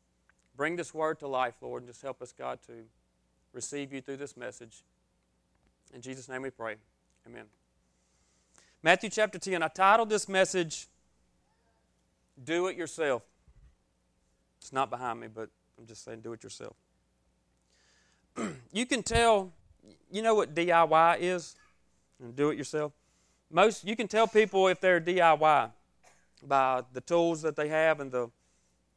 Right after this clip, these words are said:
that they carry around with them. I, I believe my daddy is one of those guys,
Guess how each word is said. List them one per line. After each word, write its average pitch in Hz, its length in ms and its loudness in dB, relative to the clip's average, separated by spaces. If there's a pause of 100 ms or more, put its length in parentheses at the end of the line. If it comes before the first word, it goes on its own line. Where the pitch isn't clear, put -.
(120)
that 131 120 -8
they 139 80 -4
carry 160 260 0
around 160 280 0
with 170 120 0
them. 165 160 -4 (380)
I, 139 60 -4 (160)
I 147 60 6
believe 180 300 2
my 156 140 -2
daddy 127 400 -2 (160)
is 127 380 -6
one 139 160 -4
of 123 80 -2
those 123 180 0
guys, 117 420 0